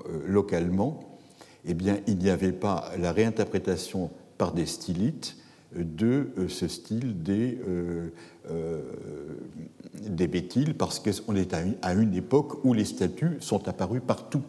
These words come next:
naturellement. Et alors, les bétiles restent parce que ça représente des masses énormes qu'on ne peut pas dé-,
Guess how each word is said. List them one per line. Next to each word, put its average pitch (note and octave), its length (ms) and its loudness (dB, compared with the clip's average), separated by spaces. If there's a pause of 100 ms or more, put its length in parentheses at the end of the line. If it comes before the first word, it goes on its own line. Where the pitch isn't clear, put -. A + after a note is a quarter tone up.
(960)
naturellement. F#2+ 640 0
Et G2+ 80 0
alors, F#2+ 220 4
les G#2 100 6
bétiles G#2 540 2
restent G2 480 6 (340)
parce E2+ 200 -2
que G#2 300 2
ça - 160 0
représente F2+ 340 0
des F2+ 120 4
masses F#2+ 280 2
énormes F#2+ 300 2
qu'on - 80 -12
ne - 60 -10
peut F2 80 -4
pas F2 140 0
dé-, D#2+ 120 -4